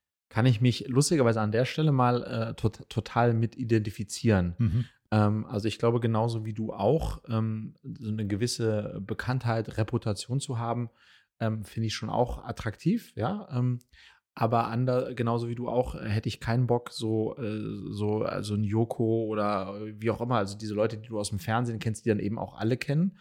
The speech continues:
Speaker 2: Mhm.
Speaker 1: Ähm, ähm, ich glaube, und dann noch auf internationalem Level muss das crazy sein. Ich habe das ja nur damals erlebt, als ich mit, wenn ich mit Detlef Soest reisen war, ja.
Speaker 2: Ja.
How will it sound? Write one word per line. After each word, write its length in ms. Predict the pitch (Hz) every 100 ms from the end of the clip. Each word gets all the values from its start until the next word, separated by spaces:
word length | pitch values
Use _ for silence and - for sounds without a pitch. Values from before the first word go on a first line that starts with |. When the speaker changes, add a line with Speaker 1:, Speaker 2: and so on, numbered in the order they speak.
| -
Speaker 2:
Mhm. 240 | 101 107 -
Speaker 1:
Ähm, 300 | 113 113 101
ähm, 240 | 107 110
ich 140 | 87 107
glaube, 320 | 110 107 104
und 260 | 107 95 -
dann 140 | 98
noch 160 | 101 -
auf 160 | 98
internationalem 960 | 117 104 104 98 - 95 113 117 113 110
Level 380 | 104 104 107 110
muss 160 | 110
das 180 | 107 101
crazy 300 | - 113 113
sein. 100 | 113
Ich 100 | 113
habe 80 | -
das 120 | 107
ja 60 | -
nur 100 | 107
damals 300 | 101 113 107
erlebt, 180 | 110 -
als 80 | 98
ich 80 |
mit, 220 | 113 101 -
wenn 80 |
ich 140 | 104 -
mit 120 | 104
Detlef 300 | 117 131 110
Soest 440 | 107 113 123 -
reisen 480 | 98 110 120 113 104
war, 280 | 92 90 92
ja. 260 | 90 117 143
Speaker 2:
Ja. 160 | 117